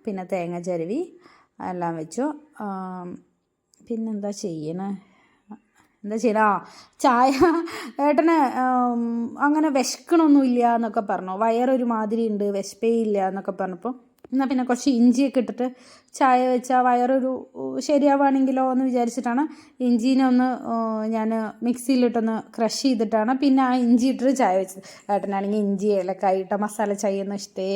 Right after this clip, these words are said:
അല്ല. പിന്നെ ഞാൻ ഒരു വഴി,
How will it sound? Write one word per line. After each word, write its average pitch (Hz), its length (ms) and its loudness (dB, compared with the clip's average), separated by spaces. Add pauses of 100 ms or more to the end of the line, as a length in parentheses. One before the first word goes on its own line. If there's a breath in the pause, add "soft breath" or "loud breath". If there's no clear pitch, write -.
(140)
അല്ല. 180 120 -4 (1000)
പിന്നെ 160 340 -4
ഞാൻ 247 300 -2 (200)
ഒരു 294 180 0 (100)
വഴി, 285 160 4